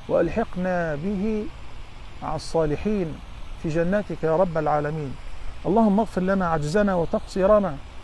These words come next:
وكل ذلك عندنا. ليس المجال مجال تفنيد ولا الرد، آه، على ما يهذي به هذا المجرم المفلس، ولكن هي، يعني، زفرات مكلوم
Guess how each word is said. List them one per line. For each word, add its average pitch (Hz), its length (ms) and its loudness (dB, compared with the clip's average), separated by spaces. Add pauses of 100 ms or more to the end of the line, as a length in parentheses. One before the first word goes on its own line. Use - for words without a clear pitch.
(260)
وكل 180 400 2
ذلك 175 420 0
عندنا. 143 420 -2 (480)
ليس 277 260 8
المجال 262 580 6
مجال 240 320 4 (160)
تفنيد 208 840 4 (600)
ولا 202 220 8
الرد، 185 420 4 (840)
آه، 147 640 -2
على 190 260 2
ما 185 140 4
يهذي 185 440 4
به 175 400 0
هذا 175 240 2
المجرم 175 480 2
المفلس، 165 680 -2 (840)
ولكن 233 640 6 (640)
هي، 196 200 2 (760)
يعني، 143 680 -2
زفرات 196 500 2
مكلوم 175 600 0